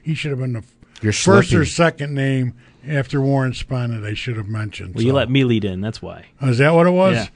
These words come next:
Speaker 1: You confused me.
Speaker 3: Fifty
Speaker 2: Which
Speaker 3: lashes.
Speaker 2: doesn't
Speaker 1: Like I
Speaker 2: take
Speaker 1: tell
Speaker 2: much.
Speaker 1: Anthony, I don't come here to be confused. If I want to be confused, I'll stay home with my wife.
Speaker 2: <laughs> What I have to deal with every week here. All right, guys, let's talk hockey. That's why we're here today.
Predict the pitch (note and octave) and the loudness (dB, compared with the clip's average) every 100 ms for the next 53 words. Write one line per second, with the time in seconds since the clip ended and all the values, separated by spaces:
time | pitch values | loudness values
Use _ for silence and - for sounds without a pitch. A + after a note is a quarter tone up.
0 | _ D3+ C3+ C#3 - E3+ E3 A#2+ A#2 F#2+ | _ -4 -2 -4 0 2 4 2 -4 -2
1 | D#3+ - C3 A#2+ G#2 - C#3 D#3 D#3 E3+ | -2 -2 -2 0 0 2 4 4 4 2
2 | C#3 F3+ F3+ F3+ F3+ E3+ D#3 D#3 F3+ F3+ | 4 6 6 6 2 0 2 2 2 2
3 | F3 F3 D#3 D3+ D3 D3 B2 E3+ F3 D3+ | 4 4 2 0 0 -2 2 2 4 2
4 | C#3+ D#3 E3 D#3 D3+ B2+ E3 E3 C#3 B2+ | 2 2 2 0 -2 0 0 2 0 0
5 | D3 C#3 C#3+ C#3 B2+ B2 A#2+ A#2 - G#4 | 0 2 2 0 0 0 2 2 2 2
6 | G#4 - G#4+ - A4 G4+ - E4 - - | 0 0 0 -2 -2 -4 -2 -4 -2 -4
7 | - - - - - - - - - - | -2 -2 -4 -4 -6 -6 -8 -8 -10 -12
8 | - - - - G#3 E4 D#4 C3 B2+ B2 | -10 -14 -12 -10 0 4 6 6 4 2
9 | - A2 A#2 B2 C3+ - C3 C3+ C3+ B2 | 0 -2 0 2 2 4 0 0 -4 -2
10 | B2 B2 - B2+ A2 G2+ G#2+ - - - | 0 -2 -2 0 0 0 -4 -12 -20 -20
11 | - - E3+ E3+ E3+ D#3 D#3 D#3 G#3 A#3+ | -18 -4 2 4 4 2 4 4 2 0
12 | - E3 D3+ C#3 B2 B2 C#3 C#3 C3+ C#3 | 2 2 2 2 0 0 -2 -2 0 2
13 | C3 B2 A#2+ A#2+ A2+ - A2 G#2+ G#2 | 2 0 0 2 0 0 2 2 2